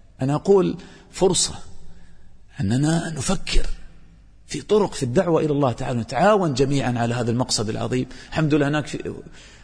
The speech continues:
مراكز للدعوة إلى الله تعالى، مركز، آه، الشيخ محمد بن راشد للثقافة الإسلامية،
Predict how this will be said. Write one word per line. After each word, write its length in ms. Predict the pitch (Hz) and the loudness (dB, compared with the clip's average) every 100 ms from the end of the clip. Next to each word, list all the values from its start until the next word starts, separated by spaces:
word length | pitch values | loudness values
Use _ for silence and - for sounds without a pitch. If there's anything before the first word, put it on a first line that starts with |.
| - | -2
مراكز 500 | 135 165 196 190 147 | 4 4 4 2 2
للدعوة 500 | 143 123 131 131 123 | 0 2 2 2 2
إلى 140 | 127 | 2
الله 180 | 127 120 | 2 2
تعالى، 540 | - 113 110 107 113 - - - - - - | 2 2 2 -2 -6 -10 -20 -20 -20 -20 -4
مركز، 460 | 120 - 120 104 101 | -2 2 0 0 -2
آه، 300 | 85 - - - - - | -4 -4 -6 -10 -12 -8
الشيخ 220 | - 107 | -4 -4
محمد 300 | 101 110 98 | 0 0 2
بن 60 | 101 | 4
راشد 420 | 110 101 - 92 | 4 2 0 -4
للثقافة 480 | 95 92 - 104 101 | -2 -2 -2 -2 -2
الإسلامية، 840 | 80 - 101 98 98 92 98 92 | -2 0 0 0 0 -2 -2 -6